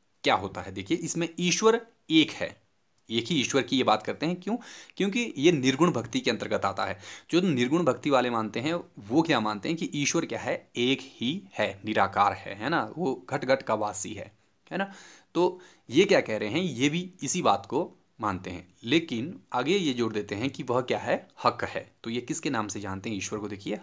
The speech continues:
हक, ठीक है। तो ये कह रहा है कि साधक इश्क के माध्यम से, इश्क मतलब प्रेम,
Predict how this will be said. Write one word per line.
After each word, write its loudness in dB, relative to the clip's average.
हक, -2
ठीक -2
है। -2
तो 0
ये 4
कह 4
रहा 6
है 4
कि -6
साधक 4
इश्क 2
के 0
माध्यम 0
से, -6
इश्क -6
मतलब -4
प्रेम, 0